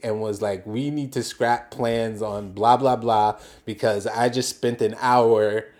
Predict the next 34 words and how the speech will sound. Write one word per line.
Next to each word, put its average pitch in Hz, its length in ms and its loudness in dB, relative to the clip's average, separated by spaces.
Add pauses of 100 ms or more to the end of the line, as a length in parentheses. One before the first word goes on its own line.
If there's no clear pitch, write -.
(360)
with 120 280 -2
one 127 180 4
of 127 140 2
the 113 100 -2
few 165 340 -4
people 156 460 0
in 139 80 2
the 131 100 0
world 123 420 4
who 107 200 -6
don't 147 300 4
know 139 180 2
who 123 200 0
I 120 200 4
am, 113 520 -4 (720)
who - 160 -4
was 127 280 0
just 113 520 0
spouting 151 600 4
off 139 220 2
at 127 140 -2
the 127 60 -2
mouth, 117 440 -2
telling 131 400 0
me 120 160 -2
why 110 580 2 (420)
our 110 140 2
products 107 720 0
suck." - 480 -4 (340)
So 110 440 2 (580)
Apple 160 640 6
and 131 160 -2
Tim 139 300 0
Cook - 480 -2